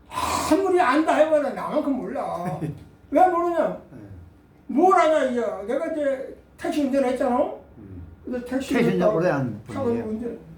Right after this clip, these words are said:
Speaker 2: 택시 운전.
Speaker 1: 운-, 운-, 운전을 하고 있는데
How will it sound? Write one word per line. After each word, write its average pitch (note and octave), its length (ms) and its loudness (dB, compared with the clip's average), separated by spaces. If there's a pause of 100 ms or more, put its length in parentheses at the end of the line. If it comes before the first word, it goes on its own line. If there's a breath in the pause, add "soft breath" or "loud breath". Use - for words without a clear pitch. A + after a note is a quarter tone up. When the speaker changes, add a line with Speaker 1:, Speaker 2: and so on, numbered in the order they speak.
(120)
Speaker 2:
택시 C3 180 -10
운전. G3 160 0
Speaker 1:
운-, - 380 2 (140)
운-, A#3 360 2
운전을 B3 640 2
하고 B3 280 -4
있는데 A#3 540 0